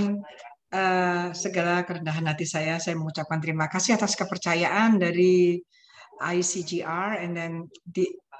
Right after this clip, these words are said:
Asia Foundation dan juga Mahupiki. Tentu saja, <clears throat> dengan mengucapkan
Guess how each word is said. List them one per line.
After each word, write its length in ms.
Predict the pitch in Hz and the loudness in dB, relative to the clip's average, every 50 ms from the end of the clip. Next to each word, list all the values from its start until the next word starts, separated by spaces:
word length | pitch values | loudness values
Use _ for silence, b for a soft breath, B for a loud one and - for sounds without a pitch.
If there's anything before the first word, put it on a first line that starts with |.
| - _ - | -10 _ 2
Asia 260 | 185 175 - 202 190 | 2 2 4 2 2
Foundation 640 | 185 196 185 175 175 180 180 - - 240 262 294 285 | 2 2 2 4 6 6 4 4 4 2 2 4 4
dan 160 | 208 151 151 | 2 2 0
juga 280 | 151 156 151 151 156 156 | -2 -2 -4 -4 -6 -4
Mahupiki. 540 | 151 151 151 147 147 - 139 - 151 139 135 | -4 -4 -4 -4 -6 -8 -10 -6 -6 -6 -6
Tentu 180 | - 143 131 139 | -4 -6 -6 -4
saja, 400 | - 175 165 151 208 160 127 - B B B B B B B B B B B _ - | -2 -2 0 2 2 2 2 0 B B B B B B B B B B B _ 6
<clears throat> 320 | 226 247 190 165 - - | 6 6 6 6 4 2
dengan 240 | 202 202 208 214 208 208 | 4 4 6 8 8 8
mengucapkan 720 | 202 196 190 190 185 - 190 180 - - 180 180 180 190 | 8 6 6 2 0 0 0 0 0 0 0 0 0 -2